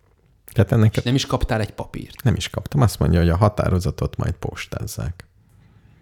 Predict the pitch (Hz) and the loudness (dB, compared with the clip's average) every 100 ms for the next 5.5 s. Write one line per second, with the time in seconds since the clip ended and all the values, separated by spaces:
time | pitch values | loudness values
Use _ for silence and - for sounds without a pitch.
0 | _ _ _ _ _ _ _ _ _ _ | _ _ _ _ _ _ _ _ _ _
1 | _ _ _ _ _ _ - 98 113 120 | _ _ _ _ _ _ 4 6 8 6
2 | - 135 - 90 87 92 87 87 85 95 | 4 2 4 4 4 4 6 6 6 6
3 | 92 95 82 - 65 67 76 - 55 78 | 6 4 4 0 -2 -2 -2 -2 -2 0
4 | - 90 - 104 95 90 82 65 65 78 | 2 2 4 4 6 6 4 2 0 -2
5 | 87 - 90 113 | -2 0 2 2